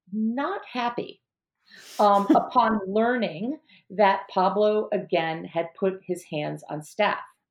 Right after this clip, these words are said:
Speaker 1: Now, the principal had not been invited to the meeting, Jen. And you know, when
Speaker 2: Mm-hmm.
Speaker 1: another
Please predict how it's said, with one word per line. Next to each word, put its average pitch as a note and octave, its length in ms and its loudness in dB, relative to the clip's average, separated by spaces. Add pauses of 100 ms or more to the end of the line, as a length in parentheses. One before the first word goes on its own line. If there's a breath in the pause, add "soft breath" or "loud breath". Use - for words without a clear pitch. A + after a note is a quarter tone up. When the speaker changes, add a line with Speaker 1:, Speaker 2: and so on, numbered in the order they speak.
(360 soft breath)
Speaker 1:
Now, G3 300 0 (120)
the - 80 -6
principal C4+ 440 -6
had G#3 160 -4
not F3+ 180 -6
been E3 140 -4
invited G3 440 -2
to D#3+ 100 -18
the - 100 -14
meeting, - 340 -14
Jen. - 240 -10
And B3 160 -2
you E4 120 0
know, C4 200 2
when G#3 120 2
Speaker 2:
Mm-hmm. F3 120 0
Speaker 1:
another G#3 300 4